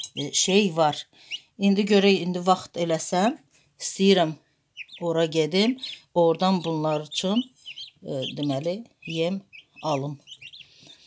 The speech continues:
Əzizlərim, otuz, <coughs> bağışlayın,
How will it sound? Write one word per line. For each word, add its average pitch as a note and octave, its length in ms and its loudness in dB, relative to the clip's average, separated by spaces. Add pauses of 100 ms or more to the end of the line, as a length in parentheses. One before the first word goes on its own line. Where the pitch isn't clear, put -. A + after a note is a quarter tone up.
(680)
Əzizlərim, A3+ 640 6 (120)
otuz, D4 540 2 (1040)
<coughs> - 1500 -2
bağışlayın, D#3 480 -6